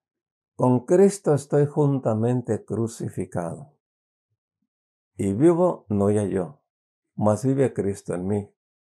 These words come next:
Y lo que ahora vivo en la carne, lo vivo en la fe del Hijo de Dios, el cual me amó y se entregó a sí mismo por mí".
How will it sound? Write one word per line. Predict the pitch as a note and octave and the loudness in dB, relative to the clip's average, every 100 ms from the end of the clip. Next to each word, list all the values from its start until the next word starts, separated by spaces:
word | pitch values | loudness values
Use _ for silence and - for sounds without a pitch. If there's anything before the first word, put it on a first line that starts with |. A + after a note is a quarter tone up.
| _ _ _ | _ _ _
Y | A2+ | 2
lo | A2 A2 | 6 4
que | G#2 | 4
ahora | G#2 B2 D3+ | 4 6 6
vivo | C#3 D3 D3 | 4 4 4
en | A#2+ | 4
la | G#2 | 2
carne, | A2 C3 C#3+ D3+ F#3+ G3 _ _ _ | 4 4 4 2 0 -4 _ _ _
lo | - F#2+ F#2+ | -6 0 2
vivo | B2+ E3 D3+ | 2 2 2
en | C3+ G#2+ | 2 2
la | F#2+ | 0
fe | - B2 C#3+ D3 - _ _ | 2 4 4 0 -8 _ _
del | - F#2 G2+ | -2 0 4
Hijo | D3+ E3 D#3+ | 2 2 2
de | C3 | 2
Dios, | G#2+ A#2 A#2 A#2 - | 2 4 4 2 -6
el | - F2 | -8 -6
cual | - G#2+ B2 | -2 0 0
me | G#2+ F#2 | 0 -2
amó | F2 A2+ F3 F#3 - _ _ | -2 -2 -2 -4 -8 _ _
y | G#3 | -10
se | - - | -6 -6
entregó | F2 E2+ F2 G#2+ A#2 - _ | -4 -4 0 2 2 0 _
a | F#2 | -8
sí | - F#2+ | -4 -4
mismo | F#2+ F2+ D2+ | -4 -6 -10
por | - D#2+ | -10 -12
mí". | C#2 A2 | -12 -14